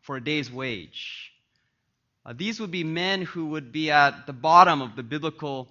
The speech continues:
economic ladder. Uh, they weren't hired servants. They had no guarantee of employment for tomorrow. They basically lived day to day,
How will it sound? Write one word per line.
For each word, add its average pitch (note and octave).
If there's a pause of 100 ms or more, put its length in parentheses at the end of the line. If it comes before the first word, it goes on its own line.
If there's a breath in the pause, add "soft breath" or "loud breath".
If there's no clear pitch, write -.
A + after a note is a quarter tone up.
(260 soft breath)
economic D3+
ladder. A#2+ (800)
Uh, B2
they C3
weren't F3
hired E3+
servants. C#3+
They C#3+
had E3
no D#3
guarantee E3
of C#3+
employment D#3
for C3
tomorrow. C3
They B2+
basically F#3
lived C#3+
day E3
to D#3+
day, C3